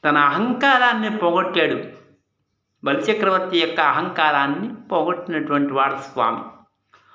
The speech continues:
మూడు అడుగులతో లోకాన్ని కొలిచాడు, ధర్మాన్ని స్థాపించాడు. ఈ విధంగా మనం కూడా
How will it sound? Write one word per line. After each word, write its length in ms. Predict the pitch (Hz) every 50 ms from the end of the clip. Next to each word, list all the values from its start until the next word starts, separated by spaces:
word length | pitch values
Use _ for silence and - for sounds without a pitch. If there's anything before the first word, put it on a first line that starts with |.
| - - - _ _ _
మూడు 400 | 156 160 175 208 240 277 277 285
అడుగులతో 560 | 285 285 285 285 294 285 285 285 285 262 262
లోకాన్ని 480 | 262 220 214 214 214 247 269 262 262 262
కొలిచాడు, 460 | - 214 185 175 - 175 131 120 - - - - - _ _ _ 151
ధర్మాన్ని 520 | 147 175 202 208 226 247 254 233 208 190 170
స్థాపించాడు. 640 | - 165 147 131 127 131 120 110 104 - - - - - - _ _ _ _ _ _ _ _ _ _ _ _ _ _ _ _ _ _ _ _ _ _ _ _ _ _ _ _ _ _ _ -
ఈ 160 | 254 277 294
విధంగా 680 | 294 277 240 254 262 254 247 233 226 196 185 190 214 226 - - - - - -
మనం 420 | 185 180 190 214 254 277 277 277 277
కూడా 580 | 240 220 214 190 165 156 165 185 - - -